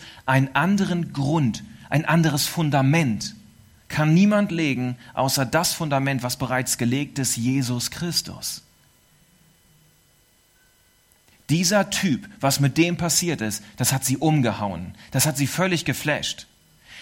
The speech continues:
Das ist historisch gesehen die, die eigentlich fast ein, ein, ein Beweis für die Echtheit der Bibel. Da ist was passiert, was keiner erwartet hat. Die Christenheit, das Christentum war praktisch vorbei.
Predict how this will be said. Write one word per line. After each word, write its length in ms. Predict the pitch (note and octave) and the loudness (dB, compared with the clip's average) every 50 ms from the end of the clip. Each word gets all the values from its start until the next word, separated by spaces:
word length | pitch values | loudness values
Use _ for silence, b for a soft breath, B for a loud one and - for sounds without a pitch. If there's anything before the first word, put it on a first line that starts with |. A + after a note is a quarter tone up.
| B B | B B
Das 160 | - D3 C3+ | 0 2 2
ist 140 | D#3 C#3 - | 2 4 4
historisch 500 | E3 C#3+ - - F3 G#3 G3+ F#3+ E3+ - | 2 2 4 4 4 4 4 2 0 2
gesehen 400 | - D#3+ C3 D3+ D3 D3 C#3 C3 B B B B B - | 2 2 4 4 4 2 2 0 B B B B B 0
die, 320 | D3+ D#3 D3+ D3 C#3+ D3 C#3+ | 4 6 8 8 8 8 6
die 200 | C3+ E3+ - - | 2 0 2 4
eigentlich 340 | D3+ F#3 F3 E3 D3+ - | 2 4 4 2 0 0
fast 260 | - E3+ F3 E3+ - - | 0 2 2 2 2 2
ein, 140 | D3 D3 | 0 0
ein, 260 | D3 C3+ C#3+ C#3+ C#3 - | 2 2 2 0 0 0
ein 180 | - C#3 C#3 | 0 2 4
Beweis 680 | C3 C#3 C3 A#2+ A#2+ D#3+ E3 - A3 G#3+ - - - B B B | 4 4 2 6 6 6 6 6 6 4 4 2 0 B B B
für 160 | B - E3 | B 2 2
die 320 | D#3+ C#3+ D3 D3 - - - | 4 4 2 -2 -2 -6 -8
Echtheit 580 | - F3 G3+ A3 - - - F3 F#3 F3 E3+ F3 | -6 -4 -2 -2 -2 -4 -2 0 0 0 2 2
der 80 | E3 | 0
Bibel. 420 | C#3+ C3+ E3 F3 C3 A#2+ F2+ F#2+ G#2 B B B B B B B B B | 2 2 -2 -2 -2 -4 -4 -6 -8 B B B B B B B B B
Da 80 | D3+ | 4
ist 140 | E3 F3 E3+ | 4 4 4
was 200 | F3+ E3+ - - | 2 0 0 0
passiert, 500 | - F3 D#3+ - - G#3+ A3 G#3+ - - B B - | 0 2 2 4 4 4 2 0 -2 -4 B B 0
was 180 | D#3+ D#3+ - | 2 2 4
keiner 400 | - - - F3+ G#3 A3 G#3 G3+ | 2 2 2 4 4 4 6 6
erwartet 480 | B2 B2 E3+ D#3+ F3 E3+ - E3 C3+ - | 4 4 4 4 2 2 2 -2 -2 0
hat. 220 | B2+ A#2 A2 - B B B - | 0 0 0 -2 B B B -4
Die 80 | D#3+ | -2
Christenheit, 580 | - - - G#3 G#3+ - - F3+ D3+ C#3 C#3+ C#3 | -2 2 2 4 4 4 2 2 2 2 2 2
das 160 | D3 C#3 - | 2 0 0
Christentum 640 | - - G#3 G3+ - - E3+ C3+ C#3 D3+ D#3 C#3 | 2 2 2 2 2 0 -2 -2 -2 -2 0 2
war 100 | C#3+ C#3 | 2 2
praktisch 400 | - - F3+ E3+ - E3+ - - | 0 -2 -4 -2 -2 -2 -2 -2
vorbei. 560 | - - C3 A2+ G2+ C3+ C3+ E3 D#3+ C3+ A2 | -2 -2 -2 0 2 4 4 4 4 4 0